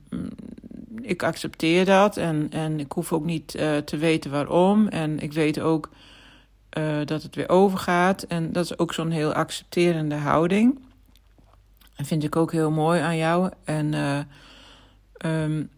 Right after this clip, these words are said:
en ik heb dan toch de neiging om daar, eh, betekenis aan te willen geven. Ik, mijn, m-, mijn hoofd, of ja, dat denk ik, mijn hoofd gaat dan toch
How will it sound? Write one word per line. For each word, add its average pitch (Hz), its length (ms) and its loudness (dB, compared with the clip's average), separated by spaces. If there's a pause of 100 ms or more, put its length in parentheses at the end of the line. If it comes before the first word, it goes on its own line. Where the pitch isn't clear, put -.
(260)
en - 340 -4
ik 254 300 0 (100)
heb 170 240 2
dan 165 340 0
toch 262 400 4 (220)
de 185 180 -2
neiging 202 600 4
om 202 200 4
daar, 190 320 4
eh, 185 160 -2
betekenis 165 760 2 (320)
aan 143 240 0
te 139 140 -6
willen 139 240 0
geven. 135 400 -4
Ik, - 400 -2
mijn, 247 440 4 (200)
m-, 165 160 -4 (240)
mijn 185 360 -2
hoofd, 196 420 4
of - 260 -10
ja, 175 280 -2
dat - 160 -6
denk 175 200 0
ik, 190 60 -4
mijn 160 200 -4
hoofd 185 240 2 (480)
gaat 180 240 0
dan 170 140 -2
toch 233 300 2